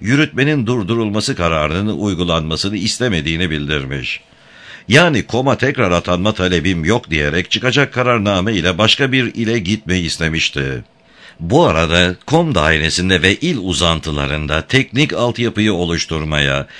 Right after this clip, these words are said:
ülkenin önceliklerine göre mevcut personeli operasyonel istikametlere yönlendirmeye, birinci derecede yolsuzluk, ikinci derecede akaryakıt ve sigara kaçakçılığı başat olmak üzere mali konular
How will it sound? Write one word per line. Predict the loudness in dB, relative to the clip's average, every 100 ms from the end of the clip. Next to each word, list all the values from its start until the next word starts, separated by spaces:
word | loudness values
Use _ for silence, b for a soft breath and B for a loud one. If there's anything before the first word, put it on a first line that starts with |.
| B B
ülkenin | 4 4 2 2
önceliklerine | 0 0 2 0 0 0 2 2
göre | 0 2 2
mevcut | 2 0 0 -4 0
personeli | 0 0 0 0 0
operasyonel | -2 0 2 2 0 0 0 2 0
istikametlere | -2 -4 -2 0 0 -2 0 0 2
yönlendirmeye, | 2 0 0 0 0 -4 -2 -2 0 -2 -6 B B B B 2
birinci | 4 4 2 2
derecede | 2 2 0 0
yolsuzluk, | 0 0 -2 -4 -4 -4 -6 -10 B B
ikinci | 0 2 2 2
derecede | 2 2 0 0
akaryakıt | 0 0 0 0 0 -2 -2
ve | -2
sigara | 0 0 0
kaçakçılığı | -2 0 0 0 -2 -2 0
başat | 0 0 0
olmak | -2 0 -2 -2
üzere | -2 0 0 0
mali | 2 2 4 2 -2
konular | -2 0 2 2 0